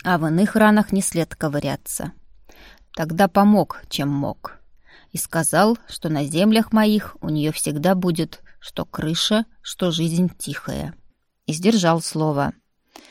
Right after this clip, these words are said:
Но она надолго на этом свете не задержалась. Увяла, что цветок тот, хотя в конце с Наиной помирилась.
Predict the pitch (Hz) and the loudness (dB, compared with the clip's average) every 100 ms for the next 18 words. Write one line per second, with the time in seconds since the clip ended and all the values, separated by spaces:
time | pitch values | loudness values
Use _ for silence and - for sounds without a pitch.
0 | - _ _ - 170 220 - - - - | -20 _ _ -2 2 2 0 -10 -20 -20
1 | - 160 175 202 175 156 180 160 147 147 | -6 0 2 4 4 2 2 2 0 -2
2 | 147 - 165 165 156 160 151 135 139 - | -4 -4 -4 -2 -2 -2 -4 -6 -8 -6
3 | 135 120 - - - _ _ _ - 139 | -8 -8 -12 -16 -18 _ _ _ -8 -4
4 | 151 226 226 - - - 190 - 185 - | 2 2 2 0 -6 -4 -4 -2 -2 -2
5 | - 165 - - _ _ _ 165 - 208 | -4 -4 -6 -20 _ _ _ -4 0 -2
6 | - 175 160 - 196 220 - - 175 156 | 0 -2 -2 0 0 0 -2 -2 0 2
7 | 170 175 175 180 175 139 123 127 - | 0 0 2 2 2 -2 -4 -6 -12